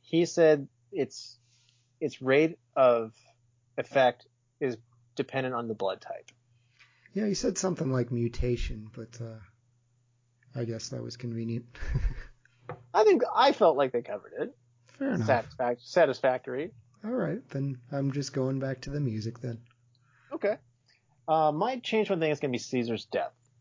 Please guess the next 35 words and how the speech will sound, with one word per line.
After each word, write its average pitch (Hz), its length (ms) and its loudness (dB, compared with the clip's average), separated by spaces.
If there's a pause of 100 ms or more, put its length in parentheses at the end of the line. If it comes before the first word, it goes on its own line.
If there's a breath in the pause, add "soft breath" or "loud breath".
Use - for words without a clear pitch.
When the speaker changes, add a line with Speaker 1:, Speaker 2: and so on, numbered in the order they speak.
(160)
Speaker 1:
It 208 100 -2
was 233 120 -6
kind 392 320 2
of 339 140 0
frustrating. 175 720 4 (460)
The 143 460 4 (360)
exposition 160 920 2
there 147 180 8
was 135 120 2
kind 147 180 -2
of 107 100 -4
rushed 107 720 0 (480)
about 127 180 2
the - 60 -16
penthouse, 175 720 -2 (420)
and 135 140 0
I 165 60 0
felt 185 200 0
like 160 280 2 (760)
some - 280 0
of 214 60 2
that 202 160 0
should - 120 -4
have 165 60 0
been 151 160 2
brought 131 200 6
up 127 100 0
when 131 60 -8
they 123 120 -4
said, 123 200 -4
"Who 143 140 -4
lives 127 200 0
in 113 60 -8
the 101 60 -8
penthouse?" 131 720 0